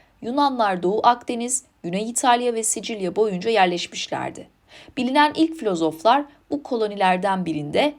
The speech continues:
bugünkü Türkiye'nin sahil kesiminde yer alan Milet'te ortaya çıkmıştı. Thales'in öncüsü olduğu Milet Felsefe Okulu sonraki nesillere ilham verdi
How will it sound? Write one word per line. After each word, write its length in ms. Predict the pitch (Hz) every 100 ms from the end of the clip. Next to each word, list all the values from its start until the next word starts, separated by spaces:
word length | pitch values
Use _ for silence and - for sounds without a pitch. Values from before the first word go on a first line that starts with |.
| _ -
bugünkü 360 | 254 208 190
Türkiye'nin 460 | 185 254 240 202 175
sahil 440 | 175 196 202 226
kesiminde 520 | 220 196 - 170 156 151
yer 180 | 196
alan 300 | 220 185 165
Milet'te 420 | 185 240 180 - 190
ortaya 360 | 190 190 247
çıkmıştı. 640 | 247 190 - 147 - - - _ _ _ _ _ _
Thales'in 420 | - 285 302 320 294
öncüsü 400 | 254 233 - 254
olduğu 400 | 220 185 170 170
Milet 420 | 254 220 214 -
Felsefe 480 | 214 208 208 220 262
Okulu 360 | 226 - 160 151
sonraki 540 | - 254 220 185 190
nesillere 400 | 233 - 180 233
ilham 480 | - 185 190 196 170
verdi 400 | 147 147 -